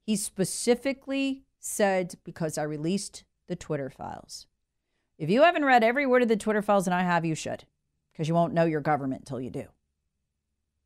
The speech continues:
He said, "Because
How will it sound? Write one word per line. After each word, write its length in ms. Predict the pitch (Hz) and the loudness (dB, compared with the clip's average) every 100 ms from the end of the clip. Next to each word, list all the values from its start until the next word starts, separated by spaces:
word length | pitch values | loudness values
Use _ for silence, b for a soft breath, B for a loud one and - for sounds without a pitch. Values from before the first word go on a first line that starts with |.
| _ _ _ _ _ _ _ _ _ _ _ _ _ _ - | _ _ _ _ _ _ _ _ _ _ _ _ _ _ -6
He 80 | |
said, 160 | 170 165 | 0 0
"Because 500 | 147 - 175 170 - | -2 0 2 2 0